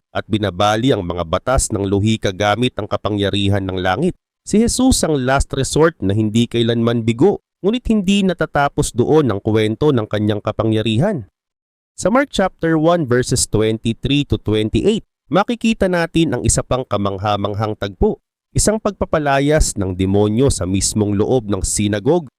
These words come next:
isang lugar ng pagsamba sa lungsod ng Capernaum, sa rehiyon ng Galilee.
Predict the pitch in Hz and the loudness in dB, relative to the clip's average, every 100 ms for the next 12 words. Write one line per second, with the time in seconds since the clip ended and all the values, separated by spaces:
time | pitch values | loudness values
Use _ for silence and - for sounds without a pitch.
0 | _ - 113 113 117 127 139 120 101 104 | _ -4 -2 0 0 2 2 0 -4 -4
1 | - 113 104 120 131 - 90 95 - 135 | -2 -2 0 0 0 0 -2 -2 2 2
2 | 113 90 87 95 101 95 101 110 135 160 | 2 -2 -4 -4 -2 -2 0 2 2 0
3 | 147 _ - 98 95 107 113 143 131 98 | -6 _ -4 -2 0 2 4 4 2 -2
4 | 90 98 98 120 190 113 | 0 0 0 -2 -4 -6